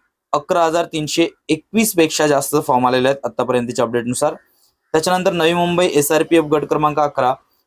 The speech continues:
या ठिकाणी सुद्धा दहा हजार नऊशे बत्तीस आतापर्यंत फॉर्म आलेले आहेत. नंतर एसपी रायगड या ठिकाणी सुद्धा दहा हजार सातशे पंचवीस आतापर्यंत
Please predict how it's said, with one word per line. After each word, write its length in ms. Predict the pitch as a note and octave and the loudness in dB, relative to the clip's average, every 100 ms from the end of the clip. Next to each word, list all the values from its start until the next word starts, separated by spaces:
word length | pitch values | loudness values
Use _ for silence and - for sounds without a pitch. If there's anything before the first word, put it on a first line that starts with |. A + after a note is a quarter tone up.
| - | 0
या 120 | D#3 | 2
ठिकाणी 320 | D#3 E3 E3 | 2 0 0
सुद्धा 440 | D#3+ E3+ C3 A#2+ B2+ _ _ _ _ | -2 -4 0 0 0 _ _ _ _
दहा 280 | B2 D#3 E3 | -2 2 2
हजार 280 | D3+ E3 E3+ | 2 0 0
नऊशे 400 | C#3+ C#3 - D3+ | -2 -4 -2 -4
बत्तीस 520 | A#2+ B2 _ B2 - | -2 -6 _ -10 -10
आतापर्यंत 460 | - - C3+ C3 B2+ - | -8 -4 -2 -2 -4 -2
फॉर्म 200 | A#2 A#2 | 0 0
आलेले 260 | A2 G#2+ G2+ | 0 0 0
आहेत. 180 | G#2+ G#2 _ _ _ _ - | -2 -4 _ _ _ _ -6
नंतर 260 | C#3+ D3+ D#3+ - | -4 0 0 2
एसपी 340 | D3 - F3 | 0 2 2
रायगड 360 | D#3 D#3 D#3+ D#3+ - | 4 4 2 -2 -4
या 180 | C#3 D3 | 0 0
ठिकाणी 280 | D3 D3 D3+ | 2 -2 -4
सुद्धा 380 | - C3 A#2+ | -4 0 0
दहा 280 | A#2+ D3 D#3 | 0 0 2
हजार 240 | C#3+ D3 D3 | 2 0 -2
सातशे 440 | - A#2+ - D3 | -6 -8 -6 -6
पंचवीस 680 | D3 C3 B2+ - F3+ - - _ _ _ _ - | -6 -6 -6 -4 -4 -4 -8 _ _ _ _ -6
आतापर्यंत 500 | C#3 - C#3 C#3+ | -4 -2 0 0